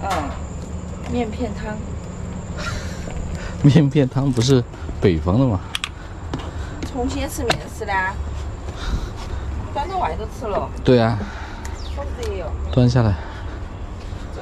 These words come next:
Speaker 1: 还有点烫嘞。
Speaker 2: 我来。好。
Speaker 1: 因为没有放辣椒，有小朋友要吃，然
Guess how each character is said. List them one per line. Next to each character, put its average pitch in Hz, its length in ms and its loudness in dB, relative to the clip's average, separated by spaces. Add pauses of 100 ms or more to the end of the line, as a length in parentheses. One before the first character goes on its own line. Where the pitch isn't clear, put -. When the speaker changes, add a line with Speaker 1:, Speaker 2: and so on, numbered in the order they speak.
(100)
Speaker 1:
还 262 80 0
有 233 80 -2
点 240 160 -4 (160)
烫 - 100 -6 (120)
嘞。 208 180 4 (560)
Speaker 2:
我 104 80 4
来。 101 100 6 (2750)
好。 - 180 2
Speaker 1:
因 233 80 2
为 254 80 6
没 240 120 4
有 233 160 6
放 226 180 4
辣 226 160 4
椒， 214 220 6
有 220 200 6
小 208 200 2
朋 175 260 2
友 190 80 4
要 175 160 6
吃， 170 420 8
然 160 80 2